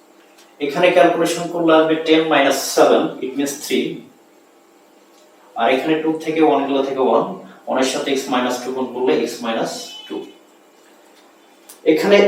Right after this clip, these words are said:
এই মাইনাসের সাথে এই মাইনাস ক্যান্সেল আউট করে দিতে পারি, I mean কেটে দিতে পারি। তাহলে finally এটার যে পার্শিয়াল ফ্র্যাকশন, এটার যে আংশিক ভগ্নাংশ প্রকাশ, সেটা দাঁড়ালো আমাদের এটা। I mean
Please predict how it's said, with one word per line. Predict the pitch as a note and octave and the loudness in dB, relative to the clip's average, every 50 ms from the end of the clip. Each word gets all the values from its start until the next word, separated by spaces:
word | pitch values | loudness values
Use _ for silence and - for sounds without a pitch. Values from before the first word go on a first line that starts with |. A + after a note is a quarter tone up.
| - | 6
এই | E3+ F3 F3 | 6 6 6
মাইনাসের | F3 F3 F3 F3 E3+ D#3+ - - | 6 6 6 6 4 2 0 -2
সাথে | E3+ - F#3 F3 | -2 0 4 4
এই | D#3 D#3 | 6 6
মাইনাস | D3 D#3 D3+ D#3 - | 6 6 4 4 4
ক্যান্সেল | D#3 C#3+ C3+ - E3+ E3 E3 | 2 0 2 4 4 6 6
আউট | E3 E3 - | 6 4 4
করে | D3+ D3 C3 B2 | 2 2 2 2
দিতে | A2+ - A#2 A#2+ | 2 2 2 2
পারি, | - - - F#3+ G3 - - - B2+ | 4 4 2 2 0 -4 -8 -6 -4
I | B2+ | -2
mean | C3 C3+ C3 - - | -2 -2 -4 -4 -2
কেটে | - D#3+ D#3+ E3 C#3 | -2 0 0 0 0
দিতে | C3+ B2+ A#2+ - | 0 0 0 2
পারি। | A2+ G#2+ - - F#2 - - - - - - _ _ _ _ _ _ _ _ - _ - | 2 2 2 0 -2 -6 -10 -14 -20 -20 -20 _ _ _ _ _ _ _ _ -20 _ -8
তাহলে | - B2+ B2+ C3 - - | -4 -2 0 0 0 2
finally | - D3+ E3+ G3 G3 F3+ D3+ - - - - - - - - - - - - _ _ _ - _ - - D#3 | 4 6 6 8 6 6 6 4 4 2 0 -4 -10 -16 -20 -20 -20 -20 -20 _ _ _ -20 _ -4 0 4
এটার | D#3 F3 F#3 F#3 F3+ | 6 6 6 6 6
যে | F3+ - - | 4 4 6
পার্শিয়াল | D3 C#3+ - - - E3+ - - - | 6 6 6 4 2 -2 -4 -2 0
ফ্র্যাকশন, | D#3+ C#3+ - - - - - - - - - - - - - _ _ _ _ _ _ _ _ _ _ _ _ _ _ _ _ _ _ _ _ _ _ - | 2 2 2 2 0 -2 -2 -4 -6 -8 -14 -18 -20 -20 -20 _ _ _ _ _ _ _ _ _ _ _ _ _ _ _ _ _ _ _ _ _ _ -4
এটার | C3+ E3+ E3+ E3+ - | 2 4 4 6 6
যে | - - - | 6 6 6
আংশিক | - F#3+ - - G3+ F#3 | 4 2 -2 -4 -4 -2
ভগ্নাংশ | F3+ F3+ - D#3 - D#3 D3+ C#3+ | -2 -2 -2 -2 -2 -2 -4 -4
প্রকাশ, | C3+ C3+ C3+ D3 D3 - - | -4 -2 0 0 0 0 -2
সেটা | D#3 C#3 C3+ C3+ C3+ C3+ C3 B2+ | -2 -2 -2 0 -2 0 2 6
দাঁড়ালো | B2 B2 A#2+ A#2+ B2+ - - | 6 6 6 6 2 2 2
আমাদের | C3 B2 A#2+ B2 B2 - - - | 2 2 2 0 0 -2 -2 -6
এটা। | - - - - - - - - - - - - - - - - - - - - - E3+ | -6 -8 -10 -12 -14 -20 -20 -20 -20 -20 -20 -20 -20 -20 -20 -10 -4 -4 -2 0 2 4
I | E3+ E3+ | 4 4
mean | F3 E3 | 4 2